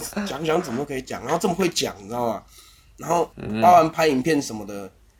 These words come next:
Speaker 1: 我就想，因为他也，他也想，他想教把妹嘛，那我们也，我可能也喜-，我也喜欢，可是我，我还是会怕，我会怕说，我会怕说，我今天我讲的这些东西，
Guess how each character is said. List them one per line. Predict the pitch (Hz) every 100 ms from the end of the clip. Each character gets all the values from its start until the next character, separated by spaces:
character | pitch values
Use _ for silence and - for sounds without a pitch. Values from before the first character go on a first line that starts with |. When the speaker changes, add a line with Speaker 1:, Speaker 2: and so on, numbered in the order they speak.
| _
Speaker 1:
我 | 139
就 | 170
想， | 170 123
因 | 160
为 | 175
他 | 175 165
也， | 156
他 | 165
也 | 160
想， | 127 104
他 | -
想 | 143 120 98
教 | 117
把 | 104 87
妹 | 90 92
嘛， | 85
那 | 123 123
我 | 104
们 | 98 104
也， | 104 95 _ _ _
我 | 143
可 | 156 143
能 | 120
也 | 117
喜-， | 120 -
我 | 147 175
也 |
喜 | 156 - 107
欢， | 101 104 104 107
可 | 117
是 | 156 143 - _ _ _ -
我， | 117 113
我 | 117
还 | 135
是 | 165
会 | 175
怕， | - 160 127
我 | 104 139
会 |
怕 | 156 175 147
说， | 139 135 127 127 - _ _ _ -
我 | 151
会 |
怕 | 165 185
说， | 156 147 143 - _ -
我 | 120 117
今 | 139
天 | 147 151 151 - _ - -
我 | 135
讲 | 139 123 107
的 |
这 | 110
些 | 127
东 | 127 123
西， | 117 120 120